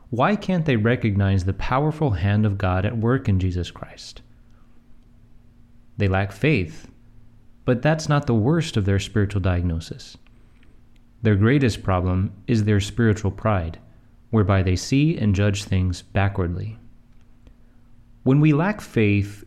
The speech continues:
we lack the divine light to see the truth. When we are proud in our way of thinking, which is also called spiritual pride,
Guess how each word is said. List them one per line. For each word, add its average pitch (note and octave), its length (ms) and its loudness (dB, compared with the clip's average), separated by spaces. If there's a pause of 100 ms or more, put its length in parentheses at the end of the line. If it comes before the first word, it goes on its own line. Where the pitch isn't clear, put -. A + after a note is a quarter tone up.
(100)
we B2+ 120 2
lack D#3 320 0
the - 60 0
divine A2 460 2
light G#2+ 240 2
to - 80 -6
see A2 200 0
the F#2+ 120 0
truth. - 500 -10 (960)
When G2 160 4
we F#2 140 4
are E2+ 120 0
proud G2 640 0 (100)
in G2+ 120 -2
our F#2 100 0
way F#2+ 160 2
of F2 140 0
thinking, F2+ 680 -2 (420)
which G#2 180 -4
is G2 120 0
also A2 380 0
called F2+ 340 -2
spiritual C3+ 520 0
pride, E2+ 420 -4